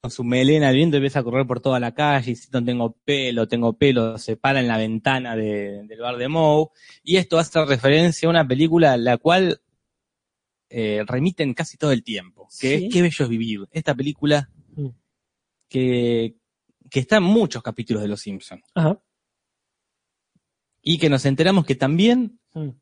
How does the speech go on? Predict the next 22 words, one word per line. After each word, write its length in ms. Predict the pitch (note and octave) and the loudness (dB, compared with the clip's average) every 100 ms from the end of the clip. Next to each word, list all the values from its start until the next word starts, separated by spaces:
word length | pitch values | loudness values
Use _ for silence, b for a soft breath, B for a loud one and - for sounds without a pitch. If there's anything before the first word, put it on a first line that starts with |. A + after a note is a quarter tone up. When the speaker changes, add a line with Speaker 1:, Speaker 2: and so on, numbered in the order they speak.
| _ - | _ -4
Speaker 1:
gracias 480 | C3 C#3+ - B2 - | 0 0 0 -4 -4
al 160 | A#2 G#2+ | -6 -4
Profesor 380 | A#2 A2 G#2 D#3 | -4 -4 2 4
X, 420 | F#3 E3 E3 - _ _ _ _ - | 4 0 -6 -10 _ _ _ _ -14
Speaker 2:
Mm. 100 | D3+ | -8
Speaker 1:
ah, 320 | C#3+ A2 G#2+ G#2 G2+ - - - - | -8 -6 -6 -8 -10 -16 -16 -16 -10
que 240 | - C3 | -2 0
en 100 | C3 | 2
Volver 220 | B2+ F3 G#3 | 4 4 4
al 80 | |
Futuro 380 | C3+ C3 C4 E3+ | 0 0 2 2
hace 140 | A2 B2 | 0 -2
muchas 200 | B2+ A2 | -2 -4
referencias 340 | A#2+ A#2+ G#2 | -4 -6 -8
a 20 | |
Qué 100 | A2 | -8
bello 140 | G#3+ G2+ | -8 -8
es 40 | |
vivir. 180 | G2+ G2 - - | -8 -10 -14 -10
Speaker 2:
Es 200 | G#3+ - | -10 -4
cierto, 340 | D#3 C3+ D3 | -2 0 2
nuestro 320 | D3+ D3+ D#3+ | 2 2 2